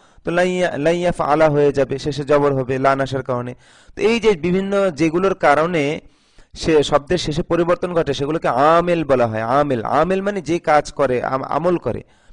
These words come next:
তো যাই হোক, এগুলো অতিরিক্ত আলোচনা। তো আমি বাক্য আবার পড়ছি। লান তাযহাবা ফাতিমাতুল আনা ইলাল হাদিকাতি ওয়া লান তালআবা বাল তাজলিসু ফি গুরফাতিহা ওয়া তাহফাজু দারসাল ইয়াউমি। ফাতেমা এখন কিছুতেই বাগানে,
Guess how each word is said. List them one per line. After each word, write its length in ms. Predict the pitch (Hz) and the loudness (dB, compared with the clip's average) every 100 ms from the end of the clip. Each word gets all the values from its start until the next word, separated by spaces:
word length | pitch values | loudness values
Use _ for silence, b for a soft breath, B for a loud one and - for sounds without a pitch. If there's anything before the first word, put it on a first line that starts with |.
| _ _ _ _ _ _ _ | _ _ _ _ _ _ _
তো 80 | 175 | 2
যাই 200 | 185 214 | 4 6
হোক, 100 | 202 | 4
এগুলো 260 | 196 196 185 | 2 2 0
অতিরিক্ত 320 | 196 185 185 | 0 0 2
আলোচনা। 460 | 160 156 165 180 - b b b b b | 2 0 -4 -4 -6 b b b b b
তো 80 | 156 | 4
আমি 160 | 160 | 4
বাক্য 520 | 151 165 - 180 175 - | 4 2 2 0 0 0
আবার 220 | - 147 - | 2 4 4
পড়ছি। 360 | 131 - 127 | -2 -2 -2
লান 260 | 139 196 208 | 2 0 4
তাযহাবা 480 | 202 185 190 190 185 | 4 4 4 6 6
ফাতিমাতুল 600 | 196 185 190 180 185 180 | 6 6 4 -2 0 2
আনা 320 | 180 180 175 | 4 4 2
ইলাল 220 | 170 170 | 2 2
হাদিকাতি 680 | 151 156 175 175 175 185 - | 2 0 0 -2 -2 -2 0
ওয়া 120 | 123 | 0
লান 160 | 123 | 0
তালআবা 580 | 120 175 175 170 175 175 b b b | 2 4 6 6 6 2 b b b
বাল 160 | 120 117 | 2 4
তাজলিসু 480 | - 170 170 175 175 | 6 4 4 0 0
ফি 180 | 170 160 | 0 2
গুরফাতিহা 600 | 170 170 175 180 165 165 | 2 2 2 2 4 6
ওয়া 120 | 123 | 6
তাহফাজু 440 | 170 147 - 147 | 2 0 0 0
দারসাল 380 | 135 131 - 123 | 2 2 0 -2
ইয়াউমি। 300 | 127 120 101 - b b b b b b | 0 0 -2 -12 b b b b b b
ফাতেমা 380 | 139 139 196 202 | 2 2 4 4
এখন 340 | 202 196 202 | 4 2 -2
কিছুতেই 600 | 185 175 175 196 208 214 - _ _ _ _ _ _ - | -2 -2 0 2 2 0 -8 _ _ _ _ _ _ 0
বাগানে, 420 | 139 147 170 | 2 4 2